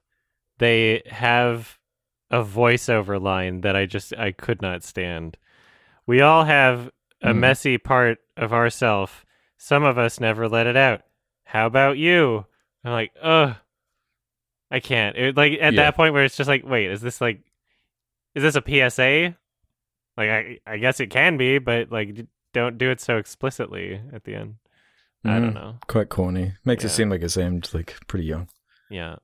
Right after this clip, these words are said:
Speaker 2: She clearly is.
Speaker 1: Yeah, that line's for the kids. I like what it was doing conceptually. It's kinda cute at points.
Speaker 2: Now, I know the whole, like, gimmick of her turning into a panda kind of counts, but I was just happy there wasn't, like,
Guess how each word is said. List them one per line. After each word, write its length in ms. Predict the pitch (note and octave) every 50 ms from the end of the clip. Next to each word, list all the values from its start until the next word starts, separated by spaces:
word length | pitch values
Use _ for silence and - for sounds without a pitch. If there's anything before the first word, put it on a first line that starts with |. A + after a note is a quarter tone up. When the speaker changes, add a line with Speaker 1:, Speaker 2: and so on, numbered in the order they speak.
| _ _ _ _ _ _ -
Speaker 2:
She 120 | - -
clearly 360 | - - - D#2 D#2 D#2 D#2+
is. 160 | E2 F2 -
Speaker 1:
Yeah, 100 | F2+ F2 - - -
that 220 | - G2 G2+ E2+
line's 420 | G#2+ G#2 G#2 G#2 G#2 G#2+ G#2+ G#2 -
for 140 | - A2+
the 80 | G#2+ A2
kids. 720 | - - - D#2+ E2 E2+ _ - - - - - - - _ _ _ _ _ _ _ _ _ _ _ _ _ _ _ _ -
I 60 | -
like 200 | A#2+ B2 B2+ B2
what 100 | - C3
it 40 | B2+
was 120 | B2 B2 A#2
doing 220 | B2+ B2 B2 A#2+
conceptually. 560 | A#2+ B2 A#2 - B2 A#2+ A2+ - - B2+ B2
It's 120 | A#2+ - -
kinda 200 | - A#2+ A2+ A2
cute 380 | - - A#2+ A#2+ B2 - _ -
at 120 | - A#2+ -
points. 640 | - B2+ A#2+ A#2 A#2 A#2 - - - - _ _ -
Speaker 2:
Now, 200 | - A2 A2 A2
I 60 | A2+
know 160 | A2+ A2+ A2+ A2+
the 140 | A#2+ A#2 G#2+
whole, 260 | G#2 A2 A2 A2 G#2
like, 240 | G#2 G#2+ G#2 F2+ F2+
gimmick 340 | G2+ G2+ G2 G2 F#2 -
of 120 | - G2 F2+
her 100 | F#2 F2+
turning 340 | - - G#2 F#2 F2+ F2+ F2
into 200 | E2+ - - F2+
a 40 | F2
panda 880 | - - - F2 F2 F2 F2 E2+ E2 D#2+ E2 D#2+ D#2 D#2 D#2 E2 F2 - _ _ _ -
kind 460 | - - - G#2 G2+ G2+ G2 F#2+ E2+
of 120 | E2 D#2
counts, 440 | - - F2+ E2 D2 - - - - -
but 140 | - D2+
I 20 | D2
was 120 | F2+ F#2
just 180 | - G2+ F#2+ -
happy 260 | - G2 F#2+ - F#2
there 220 | E2 F2 E2+ E2
wasn't, 280 | E2 E2+ E2+ F2 E2+ -
like, 540 | - E2+ E2 D#2 C#2+ _ - - - -